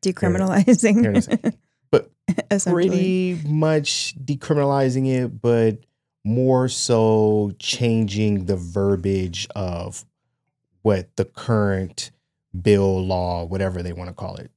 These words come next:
Speaker 2: states, right? So, oh, here we go. The amendment. So the amendment seeks to introduce several changes to the Spanish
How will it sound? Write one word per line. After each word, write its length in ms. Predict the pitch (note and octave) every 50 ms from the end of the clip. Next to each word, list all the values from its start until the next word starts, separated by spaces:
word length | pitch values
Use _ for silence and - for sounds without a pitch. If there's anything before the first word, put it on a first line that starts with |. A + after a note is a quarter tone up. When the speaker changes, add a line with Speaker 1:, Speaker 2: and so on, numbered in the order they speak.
| _ _ -
Speaker 2:
states, 500 | - - - - - - - - - - _ _ _ -
right? 180 | G#2 A2 G#2+ - _ _ _ _ _ _ _ _ _ _ _ -
So, 220 | - G#2 F2+ - - _ _ _ _ _ _ _ _ _ _ _ _ _ _ _ _ _ - -
oh, 180 | B2+ - - _
here 100 | - A2+
we 80 | G2 G2
go. 160 | E2+ - G2+ A2+
The 140 | A2 A2+ A2
amendment. 440 | G2+ G2+ G2+ G2 E2 D2 - - - _ _ _ _ _ _
So 220 | - - B2 A2+ G#2+
the 140 | G2+ A#2+ G#2+
amendment 420 | G2+ A#2 C#3 E3 F3 F3+ F3 - _ _ _ _
seeks 600 | - - - - - C#3 G2+ - - - - -
to 160 | - - B2 -
introduce 540 | - A2+ G#2+ - A2 F#2+ G2 G#2+ G2+ F#2+ -
several 440 | - - - - B2+ C3+ D3+ D3+ C3+
changes 420 | - - - A#2+ A2+ G#2 G#2+ G#2
to 100 | - -
the 100 | G2+ F#2+
Spanish 600 | E2+ - - - - A2+ A#2 B2 B2+ B2+ - -